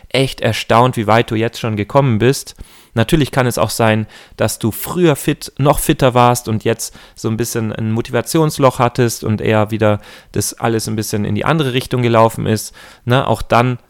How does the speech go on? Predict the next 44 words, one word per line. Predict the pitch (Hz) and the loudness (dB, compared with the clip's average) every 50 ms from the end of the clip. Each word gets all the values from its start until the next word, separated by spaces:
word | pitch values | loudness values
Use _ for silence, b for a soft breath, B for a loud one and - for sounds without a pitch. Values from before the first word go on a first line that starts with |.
| _ _ _ | _ _ _
kann | - - 131 131 | -6 -4 -2 0
man | 127 117 113 113 - - | 0 -2 -4 -6 -10 -8
wieder | 131 127 117 113 107 | -4 0 0 0 0
große | - - 131 127 - 113 | 0 0 0 0 0 -2
Fortschritte | - - 110 120 - - - 117 - 113 | 0 2 2 2 2 0 -4 -2 0 0
machen, | 110 104 104 104 110 104 | 0 0 0 0 0 -2
aber | 104 107 113 107 104 - | 0 2 2 2 2 2
wichtig | 127 127 - - 110 - | -2 -4 -4 -6 -8 -4
ist | 113 117 - - | -4 -4 -4 -2
halt, | 117 104 107 104 - - b b b b b b b _ - | 0 0 0 0 -2 -6 b b b b b b b _ -2
nicht | 123 127 131 135 - - | 2 2 2 2 0 0
sich | - 120 107 - - 101 107 - - | -2 -2 -2 -2 -8 -12 -12 -12 -10
ständig | - - - - 123 127 120 110 - | -10 -4 0 0 2 2 0 -2 -2
nur | 117 110 | -2 -2
mit | 107 98 - | -2 -2 0
anderen | - 110 113 110 104 101 | -2 -2 0 0 -2 -2
zu | - - | -4 -6
vergleichen, | - 110 98 98 98 98 101 107 107 - 110 104 104 - - | -4 -4 -2 0 2 2 2 2 0 -2 -2 -2 -4 -4 -4
aber | - 104 104 110 107 104 104 - _ _ _ _ - | -4 -2 0 2 2 0 0 -4 _ _ _ _ -4
ja, | - 135 147 | -2 -2 -2
ich | 135 - - | -2 -4 -4
gebe | 127 117 - | -8 -8 -6
zu, | - - 160 165 139 - b b b b b | -4 -2 0 0 0 -2 b b b b b
es | - 113 113 | -8 -6 -4
ist | 120 - - | -4 -4 -2
halt | 123 113 107 - | -2 -2 -4 -6
schwer, | - - - 123 135 135 113 104 101 - _ - - | -10 -10 -6 -2 0 0 0 -2 -4 -10 _ -20 -16
sich | - 117 120 110 - - | -10 -6 -6 -6 -4 -2
nicht | 127 123 110 | -4 -4 -2
mit | 113 104 101 | -4 -4 -4
anderen | 107 104 98 101 98 95 - | -4 -4 -4 -2 -4 -4 -6
zu | - | -6
vergleichen. | - - 101 90 95 92 90 90 90 - - 98 | -4 -4 -2 0 0 2 2 2 0 0 -4 -6
Das | 98 - - | -4 0 2
sagt | 120 131 143 - - | 2 2 2 0 -4
sich | - 101 - | -10 -8 -6
so | - - | -4 -4
einfach, | - 95 95 95 - - 117 120 120 - | -4 -2 -4 -6 -4 -4 -4 -4 -4 -4
aber | - 107 110 104 101 B B B B | -4 -2 -2 -2 -4 B B B B
ich | B 110 - | B -6 -2
glaub, | - 117 110 - - | 2 2 2 2 0
keiner | - 127 123 131 131 123 | 0 0 2 2 2 0
kommt, | 110 - - 110 110 107 - - B B B B B B B _ - | 0 0 0 0 0 -2 -8 -12 B B B B B B B _ -8
keiner, | - - 131 147 156 147 135 131 127 | 0 2 4 4 4 4 2 0 0